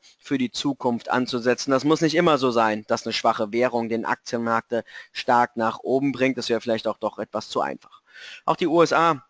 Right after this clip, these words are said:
der Dow Jones mit rund dreißig Werten und einer, ja, etwas abstrusen Index, äh, Gewichtungslogik, äh, hier mit einem starken Plus, wenn wir auch die Dividenden einrechnen. Der S und P fünfhundert,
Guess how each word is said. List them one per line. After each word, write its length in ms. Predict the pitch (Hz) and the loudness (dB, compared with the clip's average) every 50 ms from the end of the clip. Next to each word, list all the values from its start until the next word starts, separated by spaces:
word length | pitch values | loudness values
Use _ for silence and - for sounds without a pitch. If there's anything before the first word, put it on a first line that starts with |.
| _ _ - | _ _ 0
der 100 | 139 139 | 2 4
Dow 140 | 143 139 | 4 2
Jones 400 | 131 - 143 147 156 160 151 - | 4 4 4 6 6 4 2 0
mit 180 | 147 139 127 - | 0 -2 -2 0
rund 220 | 127 135 135 123 | 0 0 0 0
dreißig 520 | - - 120 117 131 156 - - 131 117 117 | 0 2 4 4 4 4 2 0 -4 0 2
Werten 380 | 131 139 151 131 - - 151 | 2 4 4 4 2 0 0
und 180 | 139 135 135 117 | 0 2 2 2
einer, 280 | 101 127 135 131 117 - _ _ _ _ _ _ _ _ _ _ _ _ - | 2 2 2 0 -2 -4 _ _ _ _ _ _ _ _ _ _ _ _ -4
ja, 200 | 127 123 131 - - - - - _ | -2 0 0 -2 -4 -10 -20 -6 _
etwas 400 | 151 131 - 151 143 131 - - | -4 0 2 2 2 2 2 0
abstrusen 720 | 131 135 - - - - 110 139 165 180 156 147 151 - | -2 -2 0 -4 -6 -6 -6 -6 -4 -4 -2 -2 -2 0
Index, 520 | - 156 165 160 156 147 139 - - - | 2 2 2 4 4 4 4 2 -2 0
äh, 160 | 151 139 131 127 | 2 4 4 4
Gewichtungslogik, 1120 | 120 135 120 151 147 - - 147 139 139 123 - - 135 139 143 147 139 139 135 - - | 2 0 -2 0 0 0 0 0 0 2 0 0 0 2 2 2 4 4 2 2 2 2
äh, 220 | 127 135 131 127 | 4 6 6 6
hier 240 | 123 123 127 139 139 | 6 4 4 2 2
mit 180 | 135 131 123 - | 2 0 0 -2
einem 200 | 127 123 120 - - - - - _ | -2 -2 -2 -4 -8 -14 -20 -14 _
starken 480 | - - - 135 131 143 - - 131 - | -8 -2 2 4 4 4 2 0 -6 -6
Plus, 320 | - 147 160 151 - - | -2 -2 -2 0 0 0
wenn 120 | 139 135 | 0 2
wir 100 | 131 127 | 4 4
auch 120 | 104 127 - | 2 2 0
die 160 | - 143 127 | -2 -4 -2
Dividenden 640 | 120 131 123 127 123 - 127 131 147 - - 131 131 | -2 -2 -2 -2 2 2 2 2 2 0 0 -2 0
einrechnen. 720 | - - 120 127 127 117 120 120 123 - - 131 123 120 | 0 2 2 2 2 2 2 2 2 0 -2 -2 0 2
Der 140 | 120 117 131 | 4 4 4
S 100 | - 143 | 2 0
und 80 | 127 | -2
P 140 | - 143 135 | -2 -2 -2
fünfhundert, 560 | - 135 123 117 - 139 139 139 135 135 - | 0 -2 -4 -2 -2 0 2 2 2 2 0